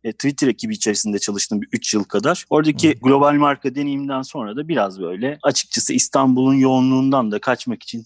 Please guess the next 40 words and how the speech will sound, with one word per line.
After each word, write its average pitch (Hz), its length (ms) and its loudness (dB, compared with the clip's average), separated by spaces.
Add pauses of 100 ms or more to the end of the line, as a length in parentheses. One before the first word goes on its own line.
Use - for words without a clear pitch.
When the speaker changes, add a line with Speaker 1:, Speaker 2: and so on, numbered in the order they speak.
Speaker 1:
biraz 113 260 2
da 113 40 -12
sakin 120 500 2
bir, 117 160 -4 (100)
e, 110 180 -6
şeye 123 220 2
adım, 117 280 -2
ha-, - 220 -6
hayata 120 340 2
adım 123 440 -2
atmak 104 280 -6
için 160 240 -6 (100)
Ankara'dan 123 560 2
gelen 127 240 6
teklifi 135 420 -4
değerlendirdim 117 640 2
ve - 80 0
TÜBİTAK'ta - 800 -2 (160)
dijital 135 260 -2
iletişim 117 460 0
uzmanı 104 320 -4
olarak 95 540 -2
görev 98 400 0
yaptım. 98 400 -4 (100)
E, 139 80 0
bugün 117 300 2
de 147 240 2
bir 139 140 4
buçuk - 360 -6
yıldır 123 260 0 (100)
Türk 139 160 -2
Kızılay'ın 117 420 0
dijital 123 300 0
kanallarını 123 760 -2
yönetmeye 131 520 -6
gayret 127 380 -2
ediyoruz 110 300 -12
arkadaşlarımla. 113 800 -10 (160)
Speaker 2:
Hı 113 80 -10
hı. 120 200 -8